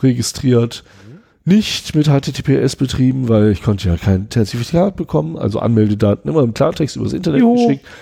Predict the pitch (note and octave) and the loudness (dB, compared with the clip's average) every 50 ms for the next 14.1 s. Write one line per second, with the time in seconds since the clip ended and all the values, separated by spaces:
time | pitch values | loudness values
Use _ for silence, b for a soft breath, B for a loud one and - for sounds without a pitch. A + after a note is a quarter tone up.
0 | B B - G2+ G#2 - - - A2+ G2+ G#2 G2 F#2+ G#2 G2 G2+ - - B B | B B 0 0 0 0 0 0 0 2 2 2 0 0 -2 -2 -4 -8 B B
1 | B B B B B B B B B B B _ _ - - A2+ A2+ A2+ A2+ A2 | B B B B B B B B B B B _ _ -4 0 0 0 2 0 -2
2 | A2 A2 - _ _ - - C3 B2 A#2 A2+ A2 A2 A2+ A2+ A2+ A2+ - _ _ | -6 -8 -10 _ _ -8 -2 0 2 2 4 4 4 2 2 0 -2 -6 _ _
3 | _ _ _ _ _ _ _ _ _ _ _ _ - _ _ - - B2+ _ - | _ _ _ _ _ _ _ _ _ _ _ _ -20 _ _ -20 -20 -20 _ -10
4 | C#3+ A2+ C3+ C#3+ - - C#3+ C3+ B2 - A#2+ G#2+ A#2+ A#2+ B2 A#2+ A#2+ A#2 A2 G2+ | -2 -2 -2 -2 0 0 0 0 2 0 -2 -2 -2 -2 0 0 0 0 -2 -2
5 | G2+ A2+ A#2 A2+ A2 G#2+ A2+ B2+ - - B2+ A#2 A#2+ A#2 A2+ A#2 A#2 G#2+ - - | -4 -4 -4 -4 0 2 2 0 2 0 -2 0 2 0 0 0 0 -2 -2 -4
6 | G#2 - - B2+ D3+ E3+ - - C#3+ C#3 D3+ D#3 - - E3 E3 E3 _ B B | -6 -2 0 0 0 0 -2 -4 -4 -2 -2 -4 -4 -2 -2 -4 -4 _ B B
7 | B B B G#2+ G#2 A#2 D#3+ B B B B B _ - A#2+ A2+ A2+ A2+ A2+ A2+ | B B B -20 -20 -20 -20 B B B B B _ 0 2 2 4 4 4 4
8 | A2+ A2+ A2+ - - - - - G#2+ A2 A#2 A2+ - - - - C3+ A#2 A#2+ B2+ | 4 4 2 0 -2 -4 -2 0 0 0 0 -4 -6 -10 -14 -4 -2 -2 -2 0
9 | - - B2+ A#2 A#2+ A#2+ A#2 A2+ - - - - A2 G#2+ G#2+ - - - G2 F#2 | 0 -2 0 0 2 2 0 0 -2 -4 -8 -2 -2 0 0 0 -2 -2 -2 0
10 | G#2 G#2+ G#2+ A2+ G#2 - G#2 G#2 G2+ G2 - - G#2 G2 F#2 F2 - - G#2 - | 0 0 0 -2 0 0 2 2 2 2 2 2 2 2 2 2 0 -4 -4 -2
11 | G#2+ G2+ A2+ - - A2 - - - - A2 G2+ - - F#2 E2+ D#2+ F2+ F2 - | 0 -2 -2 -2 -6 -8 -6 -8 -10 -6 -8 -8 -4 -2 -2 0 0 0 -2 -4
12 | - - - - - - C#3 C#3+ C3+ - C#3 C3+ C3+ - - - A#2 A#2 - - | -2 -2 -2 -2 0 0 0 2 2 2 2 0 0 0 -4 -8 -10 -10 -6 0
13 | A2 G2+ G2+ G2+ G2+ G2+ - A#2 - - - - - C#3+ B2+ B2+ B2+ A#2+ B2 B2 | 2 2 2 2 0 0 0 -2 -4 -2 -10 -8 -2 -2 -2 0 2 2 2 2
14 | B2 A#2+ | 0 -2